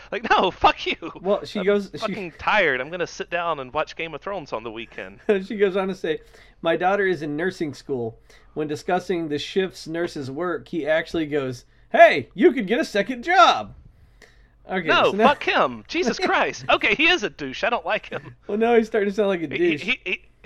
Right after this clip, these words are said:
Speaker 1: he's, he is doing what I just said I would have mocked her for if she did it. It's like, once they have one job and suggesting they get another one. It's like, "No, no, fuck. You want her to get two jobs? No, you get one job and she gets one job. If you need two jobs in this family."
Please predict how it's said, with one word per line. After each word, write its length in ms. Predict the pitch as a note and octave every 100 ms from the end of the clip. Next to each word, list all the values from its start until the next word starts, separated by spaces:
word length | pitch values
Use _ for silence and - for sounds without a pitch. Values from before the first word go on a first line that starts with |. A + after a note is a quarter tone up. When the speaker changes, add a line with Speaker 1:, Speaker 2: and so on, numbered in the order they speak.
| E3+
Speaker 1:
he's, 280 | F#3+ A#3 F#3
he 180 | - A3
is 160 | A#3+ F#3+
doing 440 | G#3+ G#3 G3+ F#3+
what 160 | F3 F3+
I 140 | E3 F3
just 240 | F3+ D#3+
said 180 | F3+ D3+
I 80 | D3+
would 140 | D3
have 80 | C#3
mocked 260 | C#3+ -
her 140 | - D3+
for 340 | - A#2+ A2+
if 160 | A2 -
she 160 | F3+
did 240 | E3+ C#3 G#2+
it. 80 | G2+
It's 160 | -
like, 140 | D3 C#3+
once 180 | D#3
they 160 | E3+ D#3
have 180 | D3+ C3+
one 220 | D3 C#3+
job 320 | - C3+ C3+
and 160 | A#2+ A#2
suggesting 400 | C3+ C3+ - D3
they 100 | B2+
get 120 | B2+
another 280 | A#2 C3+ A#2
one. 200 | F#2 F#2+ - -
It's 60 | -
like, 120 | A#2
"No, 560 | G#2+ G#2 D#4 E3+ A2 - - -
no, 160 | A3+ A3
fuck. 300 | - E3 -
You 180 | G#3+ A3
want 200 | D#4+ G#3+
her 80 |
to 80 | C#4
get 180 | A#3+ -
two 260 | - G3 A3
jobs? 540 | C4+ D4+ F4+ C4+ - -
No, 280 | F3 D#3 A2+
you 200 | C#3 F#3+
get 180 | G#3
one 220 | D#3+ F3 C#3
job 380 | C3 A#2+ A2+
and 100 | A#2
she 140 | - C#3
gets 200 | C3+ -
one 180 | A#2 G#2
job. 260 | A2 F#2
If 80 | G2+
you 80 | A#3
need 240 | B3 G#3
two 160 | - G3+
jobs 340 | F#3+ F3+ E3+
in 60 | E3
this 160 | D3+
family." 480 | - D3+ A#2+ G2 F#2+